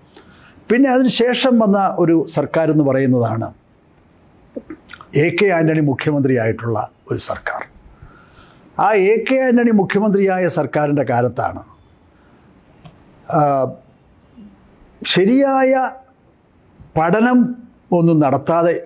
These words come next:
കണ്ട്. കാരണം ഒരു തുറമുഖം നിർമ്മിക്കുക എന്നൊക്കെ പറഞ്ഞാൽ ഒരുപാട് പഠനങ്ങളും കാര്യങ്ങളും ഉണ്ട്, സാങ്കേതികമായിട്ടുള്ള കാര്യങ്ങളുണ്ട്. അതൊന്നും വേണ്ട രൂപത്തിൽ നോക്കാതെ ടെൻഡറിലേക്ക് പ്രവേശിച്ചു ഏത്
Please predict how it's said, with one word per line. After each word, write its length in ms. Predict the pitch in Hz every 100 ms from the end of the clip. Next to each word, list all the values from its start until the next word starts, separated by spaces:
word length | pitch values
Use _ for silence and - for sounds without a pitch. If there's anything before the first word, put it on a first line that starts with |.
| -
കണ്ട്. 260 | 110 92 - _ -
കാരണം 220 | 160 175 208
ഒരു 80 | 202
തുറമുഖം 340 | 180 185 202 220
നിർമ്മിക്കുക 380 | 202 202 196 214 214
എന്നൊക്കെ 220 | 220 202
പറഞ്ഞാൽ 240 | 214 208 214
ഒരുപാട് 400 | 196 214 220 220 202 -
പഠനങ്ങളും 520 | 165 190 208 208 214 196 - - -
കാര്യങ്ങളും 360 | 165 180 190 175
ഉണ്ട്, 120 | 151 131 147
സാങ്കേതികമായിട്ടുള്ള 800 | 147 165 175 170 165 156 - 139
കാര്യങ്ങളുണ്ട്. 460 | 139 147 147 127 120 147
അതൊന്നും 340 | 165 180 185 175 - - 151
വേണ്ട 180 | 190 208
രൂപത്തിൽ 300 | 196 190 170 156 127
നോക്കാതെ 480 | 127 - 104 101 156 - _ _ 190
ടെൻഡറിലേക്ക് 560 | 208 220 208 160 - -
പ്രവേശിച്ചു 480 | 101 107 - - - _ _ - - _ _ _ _ - - - - - - 151
ഏത് 140 | 143